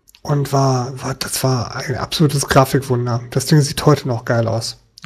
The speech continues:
Ich hab's irgendwie letzte Woche mal angehabt, weil ich den Dreamcast wieder bei mir aufgebaut hatte im Keller. Und, ähm, schön. Das kann man auch heute noch spielen. Wenn man einen guten vier zu drei Fernseher hat. Ich glaub, in H D, auf einem H D Fernseher taugt das nix.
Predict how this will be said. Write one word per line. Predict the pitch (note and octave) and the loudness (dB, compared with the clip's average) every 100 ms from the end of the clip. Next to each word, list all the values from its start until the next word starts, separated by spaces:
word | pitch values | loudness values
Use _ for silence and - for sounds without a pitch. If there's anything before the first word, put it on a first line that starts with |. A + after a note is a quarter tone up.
| C3 | -4
Ich | - | 0
hab's | C3+ - | 0 2
irgendwie | C#3+ C#3 | 4 6
letzte | C#3 D3+ D3+ C#3 | 6 6 4 2
Woche | D3 | 4
mal | D#3 C#3 | 4 4
angehabt, | C#3+ D#3+ D3+ - | 4 4 2 2
weil | C#3 | 0
ich | C3+ | 0
den | C#3 C3 E3 F3+ | 0 -2 -2 -2
Dreamcast | D3+ D#3 D3 - | 0 2 2 4
wieder | C#3+ | 2
bei | C#3+ | 4
mir | C#3+ C#3+ | 4 2
aufgebaut | C3+ - D3+ D3 D#3+ | 0 2 4 6 4
hatte | D3+ D#3 - - | 4 2 0 -8
im | D#3+ | -4
Keller. | C#3+ C#3+ C#3+ C#3+ - - - - - | 2 4 4 2 -6 -18 -18 -18 -16
Und, | - C3+ B2+ B2 A#2 | 2 4 4 2 -2
ähm, | B2+ B2+ B2 A#2+ - _ _ _ _ _ _ _ | -2 -2 -4 -8 -12 _ _ _ _ _ _ _
schön. | - C#3 A2 G#2+ - _ _ - | -2 0 0 -2 -14 _ _ -6
Das | C3+ | -4
kann | - D3+ | 4 6
man | D3 | 6
auch | C3+ | 6
heute | C#3+ C3+ | 4 4
noch | A#2 A2+ | -2 -2
spielen. | - A#2 A#2+ - - - - | -6 -8 -10 -16 -20 -18 0
Wenn | C#3+ D#3+ | 6 8
man | F#3 | 8
einen | F3 E3+ | 6 2
guten | D3+ E3+ D#3+ | 0 -2 0
vier | - | 0
zu | E3 D#3 | 0 2
drei | D3 D3 | 4 2
Fernseher | - A#2 B2 A2+ | 2 -4 -2 -4
hat. | A2+ G3+ | -6 -14
Ich | - | -6
glaub, | C#3+ C3+ | -6 -4
in | C3 | -4
H | C#3 | -2
D, | C#3+ | 0
auf | B2+ - | -2 0
einem | B2+ | 0
H | C3 | 2
D | D#3 | 2
Fernseher | - D3 D3 C#3 C#3 | 2 0 4 2 2
taugt | - A#2 - | -4 -6 -6
das | G2 | -8
nix. | G#2 - - | -8 -8 -12